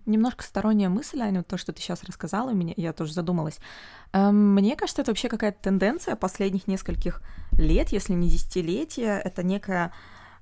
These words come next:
психологическое, м, ну, назовём это оправдание злодеев.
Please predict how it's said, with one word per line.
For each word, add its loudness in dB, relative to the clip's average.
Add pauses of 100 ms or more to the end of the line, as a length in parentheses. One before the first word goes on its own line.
психологическое, -2 (120)
м, 2
ну, 4
назовём 2
это -6
оправдание -4
злодеев. -2